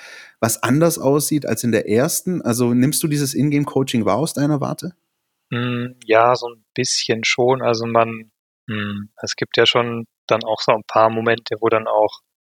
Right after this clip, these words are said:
Speaker 2: im Spiel einfach die Formation mal gewechselt, äh, wird. Das kommt vor, nicht so oft, aber kommt auch vor. Ähm, aber ich glaub, dass sich auch das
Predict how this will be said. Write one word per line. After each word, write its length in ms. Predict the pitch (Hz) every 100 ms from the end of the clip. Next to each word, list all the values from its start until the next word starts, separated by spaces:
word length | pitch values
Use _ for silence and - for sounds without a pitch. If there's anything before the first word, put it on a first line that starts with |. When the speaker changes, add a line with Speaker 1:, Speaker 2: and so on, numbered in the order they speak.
| _ _ -
Speaker 2:
im 100 | 120
Spiel 260 | - - 117
einfach 220 | 113 117
die 120 | -
Formation 520 | - 117 110 - 120
mal 160 | 120 117
gewechselt, 560 | 113 117 - - - -
äh, 260 | 123 110 107
wird. 320 | 117 117 123 - -
Das 120 | -
kommt 280 | - 113 -
vor, 560 | - 131 139 151 151 135
nicht 180 | -
so 80 | -
oft, 320 | 110 135 -
aber 140 | 131 113
kommt 220 | - 117
auch 100 | 113 -
vor. 340 | - 110 117 117 _ - - _ _ -
Ähm, 240 | 113 110
aber 300 | 127 110 110 110
ich 80 | -
glaub, 140 | 123 -
dass 100 | 131
sich 200 | 120 -
auch 120 | 127
das 340 | - 117 -